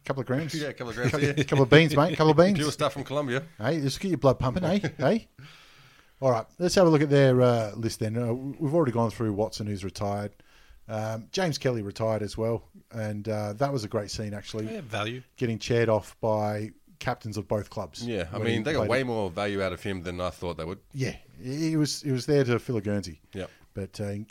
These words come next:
Speaker 1: think it was game three hundred against, uh, Geelong, which was engineered
Speaker 2: Yeah.
Speaker 1: quite well.
Speaker 2: Yep.
Speaker 1: So it's not often you get to see both captains chair off the one player. So
Speaker 2: Yep.
Speaker 1: he did it
Speaker 2: Yeah.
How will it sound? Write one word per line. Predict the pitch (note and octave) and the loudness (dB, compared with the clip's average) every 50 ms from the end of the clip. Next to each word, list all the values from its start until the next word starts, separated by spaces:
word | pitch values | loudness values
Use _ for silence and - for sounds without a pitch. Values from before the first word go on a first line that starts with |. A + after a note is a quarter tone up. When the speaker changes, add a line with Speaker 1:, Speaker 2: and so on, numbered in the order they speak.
| - A2+ | -16 -16
Speaker 1:
think | - - | -12 -10
it | F3+ E3+ | -6 -6
was | B2+ G#2 | -6 -4
game | - A#2+ A#2 A2+ G#2 | -2 -2 -2 -2 -4
three | - - A2+ | -6 -6 -6
hundred | G2+ G2 G#2+ G2+ G2+ E2+ | -4 -4 -6 -8 -8 -10
against, | F#2 F2+ G#2 G2 F#2 - - - - A2 | -12 -12 -12 -12 -12 -12 -14 -12 -10 -10
uh, | G2 F#2+ F#2 F#2+ F#2+ F2+ | -10 -10 -10 -10 -10 -12
Geelong, | - - G2 G2 F#2 F2+ F2+ - _ _ _ _ _ | -12 -12 -10 -8 -10 -10 -12 -14 _ _ _ _ _
which | - A#2 - - | -14 -14 -12 -12
was | G2+ F#2 - - - | -12 -12 -12 -8 -8
engineered | A#2+ G#2+ G#2 G2+ F#2+ G#2+ G#2 | -6 -4 -4 -4 -4 -4 -4
Speaker 2:
Yeah. | G2 | -6
Speaker 1:
quite | - - A2+ G#2 F#2 | -6 -8 -8 -8 -8
well. | F#2+ G2 G2+ F#2 - _ - | -10 -12 -12 -12 -14 _ -14
Speaker 2:
Yep. | G#2+ G2+ G#2 F#2+ - - _ _ _ _ | -12 -12 -12 -12 -14 -18 _ _ _ _
Speaker 1:
So | _ - - F#2+ | _ -14 -12 -10
it's | F#2+ G2 G2 - | -10 -10 -8 -4
not | - C#3 C3 | 0 2 4
often | B2+ - - | 2 2 0
you | A#2 A2 | -4 -6
get | G#2 A#2 - | -6 -6 -8
to | G2 | -8
see | G#2+ - A#2+ G#2+ G#2+ G2+ G2 - - | -8 -6 -4 -4 -4 -4 -6 -4 -2
both | B2 A#2 A2+ - | -2 -2 -2 -2
captains | - A#2 G2+ - - G#2 G#2 F#2+ - - - _ _ _ - | -6 -8 -8 -8 -10 -12 -12 -12 -12 -16 -20 _ _ _ -12
chair | - G#2+ G2+ G2 | -6 -4 -4 -4
off | F#2+ - | -4 -6
the | - G#2 | -8 -8
one | G2 G2 F#2 | -8 -8 -8
player. | - G#2 G2 G#2+ G#2+ G#2 _ _ - | -8 -8 -8 -6 -8 -10 _ _ -14
So | F#2 F2+ F#2 | -10 -10 -8
Speaker 2:
Yep. | F#2+ | -8
Speaker 1:
he | F#2 | -8
did | F2+ G#2 F#2+ | -8 -8 -8
it | F#2+ | -6
Speaker 2:
Yeah. | G2 G#2 G#2 | -6 -6 -6